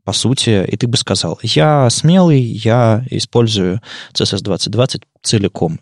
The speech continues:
И я настроил свой, не знаю, пост C S S плюс плюс, э, чтобы он, э, давал во всем браузере этот новый, новый клевый C S S.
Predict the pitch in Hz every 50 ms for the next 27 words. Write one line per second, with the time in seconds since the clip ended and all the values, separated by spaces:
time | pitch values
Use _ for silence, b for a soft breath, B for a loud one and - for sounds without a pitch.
0 | _ - 110 110 107 107 101 107 110 107 113 104 - - 110 95 92 - - -
1 | - 85 90 95 92 90 90 92 - 98 - - - 104 - - 85 - - -
2 | 110 107 - - - 180 196 196 - - B B B B B B B B - 101
3 | 95 - - - 113 104 90 98 113 123 110 92 85 82 80 76 73 80 82 80
4 | 92 95 98 101 92 104 110 107 95 92 - - 107 92 85 90 92 101 95 92
5 | - 82 80 - - - 101 92 90 78 87 98 98 95 90 - 104 101 90 87
6 | 85 - 95 101 - - - -